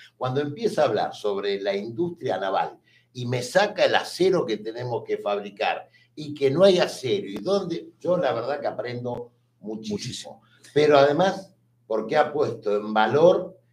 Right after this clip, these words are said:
Speaker 1: el trabajo y la industria en la República Argentina. Cosa que no, hasta ahora no lo he escuchado de ningún candidato,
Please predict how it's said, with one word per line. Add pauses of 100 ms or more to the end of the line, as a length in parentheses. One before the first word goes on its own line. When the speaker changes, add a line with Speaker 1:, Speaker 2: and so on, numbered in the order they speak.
(120)
Speaker 1:
el
trabajo
y
la
industria
en
la
República
Argentina. (400)
Cosa
que
no, (100)
hasta
ahora
no
lo
he
escuchado
de
ningún
candidato,